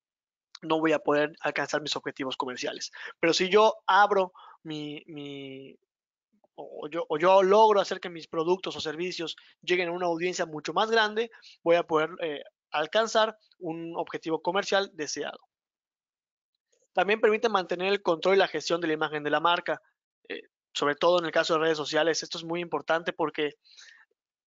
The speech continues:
pues, los usuarios, todos somos, somos canijos, ¿no? O sea, si hay algo que no nos gusta en la mar-, de, de la marca o tenemos una mala experiencia,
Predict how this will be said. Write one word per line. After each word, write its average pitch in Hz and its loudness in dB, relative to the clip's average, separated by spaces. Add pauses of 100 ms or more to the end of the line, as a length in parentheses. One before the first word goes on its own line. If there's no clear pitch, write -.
(180)
pues, 143 -6
los 147 2
usuarios, 202 2
todos 196 2
somos, 202 -2
somos 180 -2
canijos, 147 -8
¿no? 185 0
O 165 -4
sea, 156 -2
si - -2
hay 185 4
algo 202 2
que 170 -4
no 175 -4
nos 175 -2
gusta 170 -4
en 165 -4
la 151 -4
mar-, 175 -2
de, 170 -8
de 156 -6
la 143 -8
marca 190 -2
o 156 0
tenemos 170 -6
una 185 -2
mala 175 0
experiencia, 180 -4